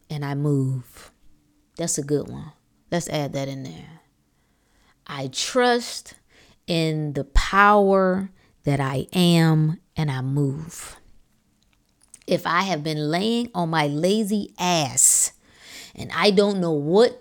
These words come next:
to do or where to get started, I trust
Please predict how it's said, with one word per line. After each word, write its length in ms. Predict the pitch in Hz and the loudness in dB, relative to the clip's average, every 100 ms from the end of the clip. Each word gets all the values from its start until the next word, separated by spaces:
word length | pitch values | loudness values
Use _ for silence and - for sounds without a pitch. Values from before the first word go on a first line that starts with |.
| - | -2
to 160 | 233 208 | 0 2
do 380 | 190 196 196 - | 4 4 4 0
or 180 | 156 127 | -4 0
where 280 | 160 196 220 | 2 2 2
to 140 | 233 | -4
get 260 | 185 226 - | -2 -4 -2
started, 920 | - - - 202 151 143 147 156 180 - - - - | -4 -2 2 4 2 2 2 2 0 -6 -14 -14 -6
I 300 | 170 175 180 175 | 2 4 4 2
trust 1120 | - - 311 339 294 202 165 175 - - | -4 -2 4 8 10 10 8 4 -2 -6